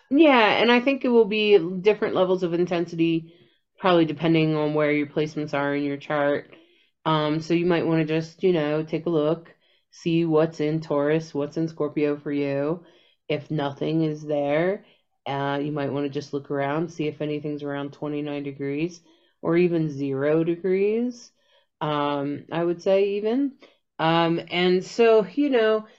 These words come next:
just, uh, just be prepared for anything, I think, is the best way to prepare for an eclipse, to just kind of try to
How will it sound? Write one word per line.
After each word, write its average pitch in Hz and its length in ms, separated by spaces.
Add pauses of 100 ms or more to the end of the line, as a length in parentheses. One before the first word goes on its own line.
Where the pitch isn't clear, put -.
(260)
just, - 500 (100)
uh, 202 520 (220)
just - 480 (420)
be 349 120
prepared 320 440
for - 200
anything, 180 680
I 143 120
think, 156 300
is 143 120
the 147 80
best 147 320
way 147 140
to 135 60
prepare 151 420
for 147 220
an 147 80
eclipse, 196 520 (480)
to 240 100
just 240 220
kind 240 240
of 226 420
try 214 260
to 202 520